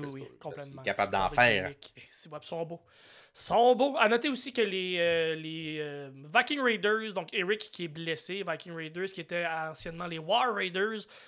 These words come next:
Speaker 1: euh, c'est pas des lutteurs de la W W E à la base, hein, c'est des lutteurs qui ont été un peu partout dans le monde, qui ont été deux
Speaker 2: Ouais.
Speaker 1: fois champions I W G P Tag Team. Fait que c'est, c'est un, c'est legit, c'est, c'est legit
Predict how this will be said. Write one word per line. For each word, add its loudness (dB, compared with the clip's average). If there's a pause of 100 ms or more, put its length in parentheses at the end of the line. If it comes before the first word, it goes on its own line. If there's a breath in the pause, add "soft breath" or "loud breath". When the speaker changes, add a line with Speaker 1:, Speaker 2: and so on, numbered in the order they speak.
(320 soft breath)
Speaker 1:
euh, 4
c'est -4
pas 0
des 4
lutteurs 4
de -2
la 2
W -6
W -2
E 4
à 4
la 2
base, 0
hein, -6
c'est -6
des -8
lutteurs -4
qui -12
ont -4
été -6
un 0
peu -8
partout -4
dans 0
le -4
monde, -2
qui -12
ont -4
été -6
deux 6
Speaker 2:
Ouais. 2
Speaker 1:
fois 2
champions 0
I 0
W -8
G -10
P -8
Tag -2
Team. -6 (320 soft breath)
Fait -2
que 2
c'est, -2
c'est -6
un, -4
c'est -6
legit, 0 (260)
c'est, -6
c'est 0
legit 0